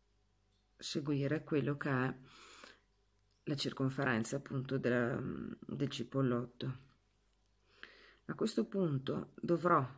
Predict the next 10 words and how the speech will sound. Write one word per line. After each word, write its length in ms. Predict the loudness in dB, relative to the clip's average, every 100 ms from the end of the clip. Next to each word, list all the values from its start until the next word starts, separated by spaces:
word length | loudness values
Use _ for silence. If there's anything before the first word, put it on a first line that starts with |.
| -14
andare 680 | -6 -2 0 2 0 -2 -8 -16 _ _ _ _ _ _ _ _ _ _ _
a 80 | -4
girare 680 | 0 2 2 0 -4 -8 -16 _ _ _ _ _ _ _ _ _ _ _ _
dietro 720 | -8 2 4 4 4 4 4 -2 -14 _ _ _ _ _ _ _ _ -18 -18 -20 _ _ _ _ _ _ _ -8
in 140 | -4
questo 360 | -2 -4 -4 -4
modo 480 | 0 0 0 -2 0
le 140 | 2
mie 180 | 4 4
piattine. 840 | 0 -4 -4 -4 -2 -2 -6 -10